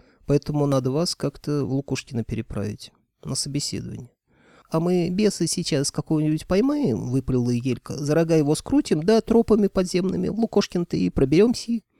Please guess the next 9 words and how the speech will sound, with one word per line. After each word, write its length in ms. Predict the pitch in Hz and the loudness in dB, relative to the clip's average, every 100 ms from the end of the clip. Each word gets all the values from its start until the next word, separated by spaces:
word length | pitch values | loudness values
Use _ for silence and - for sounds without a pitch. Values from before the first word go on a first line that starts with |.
| _ - - - - - - - | _ -20 -20 -20 -20 -20 -16 -2
«Не 100 | 156 | 2
надо 300 | 160 151 156 | 4 4 2
никого 480 | 147 - 147 151 143 | 2 0 2 2 2
ловить, 480 | 151 160 214 - | 2 0 0 -2
Еля», 340 | 147 127 113 117 - | 0 2 0 -4 -8
остановил 520 | - - - 135 127 123 | -6 -4 0 2 2 2
я 260 | 123 120 | 2 2
резвую 420 | 131 120 113 110 113 | 0 0 -2 -2 -2
девчушку. 560 | 117 - 123 - - | -4 -4 -10 -8 -10